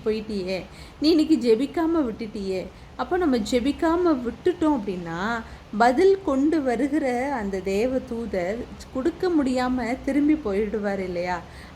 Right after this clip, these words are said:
அப்போ கர்த்தரும் அப்படித்தான். ந-, நம்ம வந்து ஒரு பத்து நாளைக்கு முன்னாடி ஒரு ஜெப விண்ணப்பத்திற்கு ஜெபித்திருப்போம். பத்து நாள் கழிச்சுக்கு, அ, கழிச்சு அதோட, அதுக்கான பதிலோட தேவன் வந்து நம்மக்கிட்ட வரும்போது,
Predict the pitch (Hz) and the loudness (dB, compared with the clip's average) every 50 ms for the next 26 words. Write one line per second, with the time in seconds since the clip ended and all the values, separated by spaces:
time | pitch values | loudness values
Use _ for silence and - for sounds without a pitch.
0 | - - 262 262 262 269 262 254 - - 381 392 403 381 330 240 - 220 247 247 | -6 -2 -2 0 2 2 0 0 0 0 2 2 2 2 0 0 -2 -4 -4 -2
1 | 247 208 202 220 254 262 - - - - - - - - 208 214 220 226 247 240 | -2 -4 -2 -4 -4 -6 -6 -8 -12 -12 -14 -16 -10 -6 -4 -2 0 0 0 0
2 | 240 240 240 330 370 359 262 - 226 220 214 254 226 233 - 269 254 254 269 320 | 0 0 2 2 2 2 2 2 0 0 2 0 0 0 0 0 2 2 4 2
3 | 349 311 277 247 247 240 247 269 262 254 277 285 277 254 226 202 233 214 - 247 | 2 2 0 0 0 0 0 2 2 2 2 2 0 0 0 -2 -2 -2 0 0
4 | 254 247 233 220 208 202 214 208 - 202 - 240 185 208 190 170 220 208 - 233 | 0 0 -2 -2 -4 -4 -6 -6 -8 -8 -8 -6 -4 -4 -4 -4 -4 -4 -2 -2
5 | 208 - - 180 - - - - - - - - - - - 285 277 269 - - | -2 -2 -4 -8 -8 -10 -14 -18 -18 -18 -18 -18 -12 -4 0 0 0 0 0 0
6 | 349 359 359 403 392 - 339 294 277 262 - - 330 311 - 381 427 392 - - | 2 4 4 4 4 4 2 2 2 2 0 -2 -2 0 2 2 2 2 0 -4
7 | - - 247 233 240 269 247 277 285 - - 381 359 285 233 226 226 220 220 214 | -6 -4 -4 -2 0 0 0 -2 -2 0 0 2 2 2 2 2 2 2 2 0
8 | 208 - 214 214 202 220 220 - - 240 220 220 214 208 190 202 208 208 214 254 | 0 -2 -2 0 -2 -2 -4 -4 -4 -2 -2 -2 -2 -2 0 0 0 0 2 2
9 | 254 262 269 294 302 349 269 202 220 220 233 294 277 277 262 240 226 220 240 269 | 4 4 4 2 2 0 0 2 4 4 4 2 2 0 -2 -2 -2 -2 -2 -2
10 | 254 226 208 202 202 220 220 - 240 214 202 190 196 214 226 214 208 185 185 202 | -2 -2 -4 -4 -4 -6 -6 -6 -4 -4 -4 -4 -4 -4 -4 -4 -4 -2 -2 -2
11 | 247 | -2